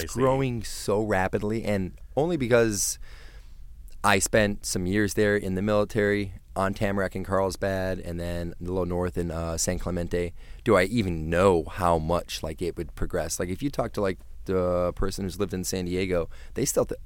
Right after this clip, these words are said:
Speaker 2: think Oceanside's a sleepy town with nothing to offer. It's like, it's so much more than that. I mean, it's, it's always had, like, that slow, laid-back feel, um, and the restaurants were a little bit behind the times of what San Diego, but San Diego in, as a whole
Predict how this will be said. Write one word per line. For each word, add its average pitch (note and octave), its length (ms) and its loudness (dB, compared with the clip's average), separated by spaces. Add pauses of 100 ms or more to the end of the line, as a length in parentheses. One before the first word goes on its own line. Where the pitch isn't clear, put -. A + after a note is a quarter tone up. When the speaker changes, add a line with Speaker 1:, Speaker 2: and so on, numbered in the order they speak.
Speaker 2:
think F2+ 220 0
Oceanside's F2+ 500 -2
a D#2+ 60 -4
sleepy F#2 420 -2
town G2 340 2
with D#2 160 -6
nothing E2+ 280 -4
to D2 120 -4
offer. E2+ 420 0
It's F2+ 260 -2
like, E2+ 240 2 (380)
it's C#3+ 180 0
so F#2+ 460 6
much D#2+ 240 -2
more E2 180 0
than D2+ 200 -6
that. D#2 400 -4
I D#2 120 -4
mean, D#2 240 -4
it's, F#2+ 200 -4 (200)
it's - 160 -8
always D#3 380 4
had, C#3 260 6
like, A2+ 280 6 (260)
that A2 260 2
slow, A#2 460 4
laid-back A2 480 2
feel, A2+ 360 0 (440)
um, F#2+ 480 2
and A2 100 2
the G#2+ 60 2
restaurants A#2 400 2
were G#2+ 80 2
a G2+ 40 2
little C3+ 640 2
bit C#3 320 2 (120)
behind B2+ 360 0
the A#2+ 60 0
times B2+ 400 0
of A2+ 80 -2
what A2+ 100 -2
San B2+ 200 0
Diego, B2+ 260 2
but B2 120 2
San F3 200 0
Diego E3 180 2
in, G2+ 300 4
as G2+ 160 2
a F#2 120 4
whole A2+ 380 4